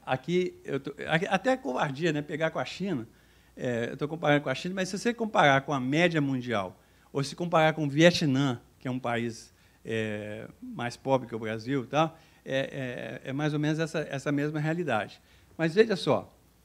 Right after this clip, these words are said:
a China tinha uma renda per capita, essa linha pontilhada é a renda per capita da China, e essa outra aqui é a renda pontilhada, é a renda per capita do Brasil.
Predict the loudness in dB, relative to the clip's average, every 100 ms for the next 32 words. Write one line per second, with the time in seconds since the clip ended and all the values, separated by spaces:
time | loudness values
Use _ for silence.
0 | _ -20 _ _ _ _ _ -4 -2 2
1 | 6 6 4 0 0 4 6 8 6 4
2 | 0 8 10 10 6 -6 -4 0 4 6
3 | 4 4 -2 2 2 4 2 2 2 -2
4 | 0 -2 0 -2 -2 -4 -6 -6 -8 -4
5 | 0 0 0 -2 -2 -4 0 2 4 0
6 | -2 -8 _ -4 -4 -2 2 2 2 0
7 | -2 -4 -6 -6 -8 -8 -2 0 0 -2
8 | -8